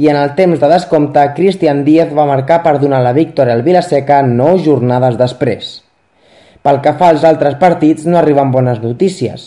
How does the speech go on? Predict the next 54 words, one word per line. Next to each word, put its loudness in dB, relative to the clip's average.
i 0
és 0
que 0
la 2
Redis 0
va 2
perdre 0
el -2
camp 0
del 0
Viladecans 0
per 0
dos 0
a -2
zero. 0
Malament 0
va -2
començar -2
les -2
coses -2
pels 0
homes 0
de 0
Miquel -2
Aguza, -2
ja 0
que 2
al 2
minut 0
sis 0
es -4
van 2
avançar 0
els 0
locals 0
gràcies -2
a 0
un 0
gol 2
de 4
Raúl 2
Reina. -4
Ja 0
a 4
la 2
represa, 0
Guillermo 2
es -4
feia 2
un 0
gol 4
en -2
pròpia 0
porta 0